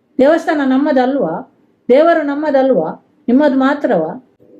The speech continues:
ನಿನ್ನ ಚಾಲೆಂಜ್ ಸ್ವೀಕಾರ ಮಾಡಿದ್ದೇವೆ ನಾವು, ಬರ್ಬೇಕು ನೀನು ಉಜಿರೆಗೆ. ನಮ್ಮ ಮಹೇಶ್ ಶೆಟ್ಟಿ ತಿಮ್ಮಾರೋಡಿ ಮತ್ತು ಅವರ ಬಳಗದ ಹುಡುಗರಲ್ಲ, ನಾವು ಮಹಿಳೆಯರು ನಿನ್ಗೆ ಉತ್ತರ ಕೊಡ್ಲಿಕ್ಕೆ ಕಾಯ್ತಾ ಇದ್ದೇವೆ. ಬರ್ಬೇಕು, ಎಲ್ಲ ರೆಡಿ ಇದೆ. ನಿನ್ಗೆ ಉತ್ತರ ಯಾವ್ದ್ರಲ್ಲಿ ಕೊಡ್ಬೇಕು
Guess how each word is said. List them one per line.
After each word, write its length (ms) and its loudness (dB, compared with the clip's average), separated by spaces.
ನಿನ್ನ 180 2
ಚಾಲೆಂಜ್ 540 -2
ಸ್ವೀಕಾರ 360 -2
ಮಾಡಿದ್ದೇವೆ 560 -2
ನಾವು, 220 -12
ಬರ್ಬೇಕು 480 0
ನೀನು 260 -4
ಉಜಿರೆಗೆ. 460 -2
ನಮ್ಮ 240 2
ಮಹೇಶ್ 220 2
ಶೆಟ್ಟಿ 200 0
ತಿಮ್ಮಾರೋಡಿ 480 0
ಮತ್ತು 320 -2
ಅವರ 120 0
ಬಳಗದ 420 2
ಹುಡುಗರಲ್ಲ, 600 2
ನಾವು 600 -2
ಮಹಿಳೆಯರು 680 0
ನಿನ್ಗೆ 280 0
ಉತ್ತರ 300 0
ಕೊಡ್ಲಿಕ್ಕೆ 380 -2
ಕಾಯ್ತಾ 360 -2
ಇದ್ದೇವೆ. 340 -4
ಬರ್ಬೇಕು, 640 -2
ಎಲ್ಲ 320 2
ರೆಡಿ 320 0
ಇದೆ. 340 -2
ನಿನ್ಗೆ 260 2
ಉತ್ತರ 380 2
ಯಾವ್ದ್ರಲ್ಲಿ 500 0
ಕೊಡ್ಬೇಕು 680 -2